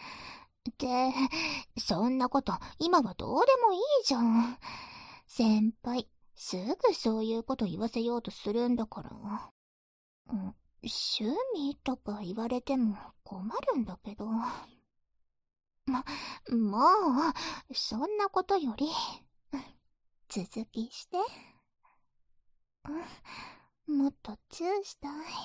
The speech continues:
誰とって。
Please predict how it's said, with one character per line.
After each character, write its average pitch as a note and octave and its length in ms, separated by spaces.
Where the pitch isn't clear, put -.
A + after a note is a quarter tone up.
誰 D4 500
と C#4 140
っ C#4+ 80
て。 B3+ 100